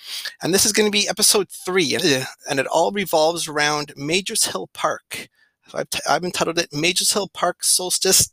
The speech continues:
Templar Monument. Sounds interesting? Well, be prepared, 'cause I have a lot to talk about today. So the song, um, that, that brought us in was a song by one of my favorite groups, the Lillingtons. The name of the song is called Golden Dawn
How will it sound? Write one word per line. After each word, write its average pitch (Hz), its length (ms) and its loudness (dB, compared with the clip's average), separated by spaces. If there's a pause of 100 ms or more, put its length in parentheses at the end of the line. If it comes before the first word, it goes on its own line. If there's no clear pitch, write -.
Templar 175 460 -4
Monument. 139 720 -4 (720)
Sounds 160 320 2
interesting? 214 520 2 (280)
Well, 147 420 -2
be - 100 -8
prepared, 151 500 0 (480)
'cause 139 100 -2
I 127 60 4
have 139 80 -4
a 123 40 -2
lot 131 200 2
to - 80 -8
talk - 260 0
about 151 240 -6
today. 151 320 4 (1000)
So - 160 2
the 190 120 0
song, 285 520 2 (120)
um, 175 480 4
that, 151 240 2 (160)
that 165 160 0
brought 175 160 4
us - 120 6
in 196 240 0
was 160 120 -4
a - 20 -6
song 170 260 2
by 151 280 2
one 151 140 -6
of 160 40 -4
my 147 140 -4 (160)
favorite 185 340 -4
groups, 190 240 -6
the 139 100 -2
Lillingtons. 165 680 0 (720)
The 147 100 2
name 196 160 0
of 208 40 -4
the 208 60 0
song 165 260 0
is 160 80 -4
called 143 360 -2
Golden 170 380 -2
Dawn 160 500 0